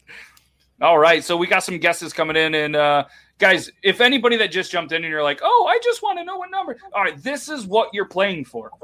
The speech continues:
This is pex peppers dot com. All right. It is a small handcraft company out of Colorado. They have the Hornet Bomb Habanero. They have the Cherry Popper Reaper, the Taco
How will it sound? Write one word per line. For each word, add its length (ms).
This 160
is 180
pex 480
peppers 460
dot 400
com. 320
All 100
right. 220
It 140
is 140
a 100
small 720
handcraft 800
company 640
out 140
of 140
Colorado. 720
They 160
have 240
the 100
Hornet 400
Bomb 260
Habanero. 680
They 80
have 160
the 40
Cherry 280
Popper 360
Reaper, 320
the 120
Taco 340